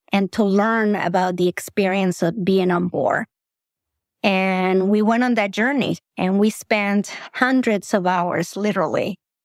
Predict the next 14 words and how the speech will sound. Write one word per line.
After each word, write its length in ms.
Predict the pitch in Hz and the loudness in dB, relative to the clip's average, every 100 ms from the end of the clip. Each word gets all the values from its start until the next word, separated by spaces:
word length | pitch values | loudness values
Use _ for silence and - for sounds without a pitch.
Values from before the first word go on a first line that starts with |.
| _ | _
talking 500 | - - 202 - 208 196 | -4 0 0 2 0 2
to 200 | 202 190 | 0 0
every 320 | 202 196 202 | 0 -2 -2
leader 540 | 196 202 202 190 185 - | 0 0 2 0 0 -2
on 180 | 175 185 | -2 -2
board, 380 | 180 - - - | 0 0 -2 -2
every 280 | 214 190 190 | -2 0 -2
captain, 640 | - 202 190 - 175 180 - | 0 -4 -4 -2 0 0 -2
every 260 | 202 202 | -4 -2
chief 380 | 180 - 220 196 | -6 -4 -4 0
engineer, 800 | 190 196 190 190 190 180 185 190 - | 0 0 2 2 2 0 -2 -4 -4
every 240 | 196 202 | 0 0
hotel 500 | 180 202 - 208 196 | 0 -2 0 0 0
director, 640 | 196 180 185 - 185 196 | 0 -2 -2 -4 -4 -4